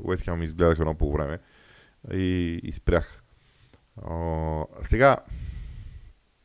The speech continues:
аз смятам, че Сити на Етихад ще играе по-различно,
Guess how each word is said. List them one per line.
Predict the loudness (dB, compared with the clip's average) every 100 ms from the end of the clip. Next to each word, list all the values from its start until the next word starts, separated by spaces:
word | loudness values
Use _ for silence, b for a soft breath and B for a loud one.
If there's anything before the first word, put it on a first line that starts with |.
| _ _ _ _ _ _ b b b b b b b b _ _ 4
аз | 4 6
смятам, | 2 0
че | 2 2
Сити | 2 2
на | 2
Етихад | 4 4 4
ще | 4
играе | 6 8
по-различно, | 8 8 6 -2 -4 -10